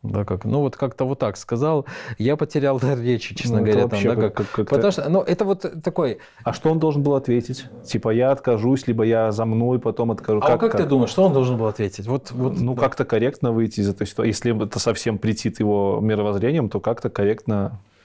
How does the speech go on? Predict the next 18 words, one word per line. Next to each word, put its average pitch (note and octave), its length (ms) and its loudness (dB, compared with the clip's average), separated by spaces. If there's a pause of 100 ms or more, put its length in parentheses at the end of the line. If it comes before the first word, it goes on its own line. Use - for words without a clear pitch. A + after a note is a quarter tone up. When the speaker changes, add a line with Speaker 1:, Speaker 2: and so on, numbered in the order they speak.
(160)
Speaker 2:
свинтить A#2 460 0
Speaker 1:
Ну, - 60 -10
Speaker 2:
потом. G2 320 -2
Speaker 1:
тут, - 80 -18 (140)
тут - 40 -6
есть G#3+ 260 0 (200)
два, C#3+ 340 2
две E3 240 0
части. D#3+ 340 -2
Первое, F3 420 2
то - 80 -4
есть, - 180 -8
по-хорошему, D#3 920 0
если C#3 560 0
это E3+ 200 0
не E3 300 4
тема D#3+ 360 0
запроса C#3 720 -2